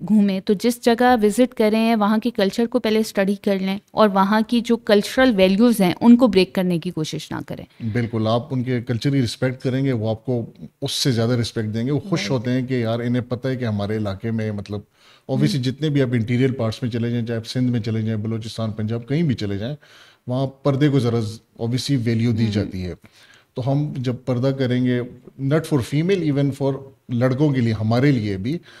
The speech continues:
Speaker 2: हम जब ट्रैक्स वगैरह करते हैं तो कुछ इलाकों में हमें पता है कि वहाँ शॉर्ट्स पे उन्हें कोई मसला नहीं होता।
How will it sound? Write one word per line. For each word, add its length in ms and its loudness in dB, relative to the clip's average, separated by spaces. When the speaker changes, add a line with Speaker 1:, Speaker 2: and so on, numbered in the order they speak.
Speaker 2:
हम 140 -4
जब 180 0
ट्रैक्स 280 0
वगैरह 260 2
करते 280 -2
हैं 120 -2
तो 380 -4
कुछ 180 -2
इलाकों 260 0
में 120 2
हमें 220 0
पता 200 -6
है 100 -2
कि 140 -6
वहाँ 460 -6
शॉर्ट्स 460 -4
पे 120 -4
उन्हें 260 -4
कोई 120 -4
मसला 320 -6
नहीं 180 -8
होता। 260 -14